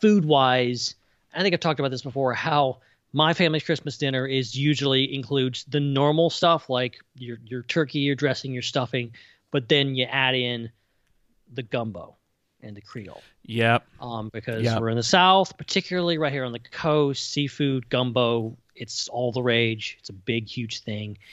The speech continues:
Speaker 1: and everybody's got their best gumbo rep-, recipe. Um, and my, my cousin has hers, and we all look forward to going to her house and, um, getting the gumbo for that. So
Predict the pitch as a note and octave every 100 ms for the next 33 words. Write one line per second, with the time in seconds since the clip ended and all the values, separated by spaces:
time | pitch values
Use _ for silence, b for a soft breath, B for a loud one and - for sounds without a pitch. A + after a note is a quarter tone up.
0 | B B C3+ B2+ C3+ C3 B2 A#2 A#2 C3
1 | A#2 - C3 A#2+ A2+ A2+ - - - -
2 | A2 G#2+ G2+ G2+ G#2+ G#2+ - G#2+ G#2+ A2
3 | G2+ G#2+ B B B - A2+ G2+ G2 G2
4 | G2 - - - A#2 F#2+ F#2 - _ -
5 | G#2 F#2+ - A#2 A2+ G2+ - G#2 - F#3
6 | F3+ D#3+ C#3+ A#2+ G#2 G#2 G2+ - - A2+
7 | A#2 B2+ B2+ A#2+ B2 B2+ A#2 A#2 A2+ A2
8 | G#2 b b b - C3 A#2+ A#2+ A#2+ G#2
9 | - - _ - G#2 G#2 G#2 - G#2+ G2+
10 | G2 F#2+ _ _ - G2+ G2 F#2+ - A#2
11 | G2+ G2 F#2+ - F#2+ F#2+ - - G2